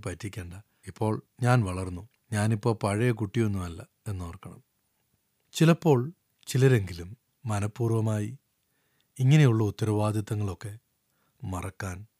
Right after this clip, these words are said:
സാധ്യതയുണ്ട് എന്നാണ് ആ കഥ പറയുന്നത്. ദൈവം നമുക്ക് തന്ന നിയമങ്ങളെ മറന്ന്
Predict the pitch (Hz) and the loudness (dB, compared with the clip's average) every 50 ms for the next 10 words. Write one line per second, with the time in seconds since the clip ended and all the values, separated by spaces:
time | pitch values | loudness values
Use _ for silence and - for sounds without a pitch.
0 | _ _ _ - - - - 98 92 85 - 101 92 95 90 87 85 85 98 113 | _ _ _ -14 -12 -8 -6 -6 -6 -6 -8 -8 -8 -8 -8 -8 -10 -12 -14 -16
1 | - _ _ _ _ - 98 90 90 87 85 85 87 - - 92 87 92 90 87 | -18 _ _ _ _ -12 -10 -8 -8 -8 -10 -10 -14 -14 -14 -14 -14 -14 -14 -16
2 | 85 87 85 87 87 87 _ _ _ _ _ _ _ _ _ _ _ _ - 120 | -16 -18 -18 -18 -20 -20 _ _ _ _ _ _ _ _ _ _ _ _ -6 0
3 | 110 127 135 147 151 156 147 147 170 - _ - 120 113 117 120 127 123 - 143 | 4 6 6 6 6 4 2 0 -4 -8 _ -6 -2 0 2 2 2 2 2 2
4 | 123 120 110 104 107 110 107 104 101 101 104 110 113 113 113 110 110 110 104 98 | 2 4 2 2 2 0 0 0 0 0 0 0 0 0 0 0 0 0 -2 -2
5 | 87 87 92 90 92 87 95 | -4 -6 -8 -8 -10 -10 -14